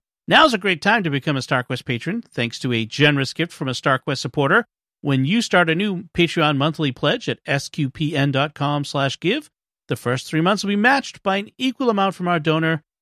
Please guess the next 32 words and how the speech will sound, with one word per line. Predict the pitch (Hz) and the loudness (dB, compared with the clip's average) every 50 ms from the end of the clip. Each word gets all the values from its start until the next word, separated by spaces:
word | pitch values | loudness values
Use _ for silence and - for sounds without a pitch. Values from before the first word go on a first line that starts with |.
| _ | _
to | - - | -10 -8
support | 160 - 170 151 147 156 - | -4 -2 2 2 2 2 2
all | - 254 269 320 277 | 4 6 6 8 8
our | 233 214 | 6 4
shows, | 180 - 180 170 180 180 - | 4 2 0 0 0 0 -4
including | 156 123 - 131 120 123 123 | -6 -6 -2 -2 -2 0 0
this | 160 226 220 - | 0 -2 0 4
one, | 190 165 170 190 196 _ _ _ _ _ _ - | 4 4 4 4 0 _ _ _ _ _ _ -16
which | 123 - - | -14 -8 -6
makes | 156 151 147 - | -6 -6 -4 -4
your | 160 139 | -4 0
gift | 135 151 151 - - | 2 2 2 2 0
go | 127 120 | -2 0
even | 120 113 110 110 | 0 -2 -4 -4
further. | - - 180 175 175 180 170 - _ _ _ _ - | 0 2 2 4 4 2 0 -2 _ _ _ _ -8
We | - 277 277 | -4 0 2
are | 247 | 2
so | 208 - - - 254 240 247 247 | 2 2 0 4 6 6 6 6
very | 202 175 175 226 247 247 226 208 | 2 0 2 2 2 2 2 -2
close | 170 - - 220 202 170 143 - | -2 2 4 4 4 4 2 0
to | - - 160 | -2 -4 -4
reaching | 156 180 185 - - 180 160 147 | -2 -2 -4 -4 -2 -4 -4 -4
our | - - 151 147 147 139 | -4 0 2 2 2 2
goal | 127 - 156 143 151 160 151 | 0 0 0 2 2 2 2
of | 139 120 | 0 -4
two | - - - | -6 -8 -4
thousand | 139 143 139 139 131 139 | 0 0 0 0 0 0
dollars | 135 135 131 123 123 | 0 0 0 -2 -2
in | 120 | -4
new | 131 143 | -2 -2
monthly | 135 131 131 127 - 123 113 | -2 -2 -2 -4 -6 -8 -8
pledges. | - - 151 147 127 127 120 113 113 | -4 -2 -2 0 0 0 -2 -2 -4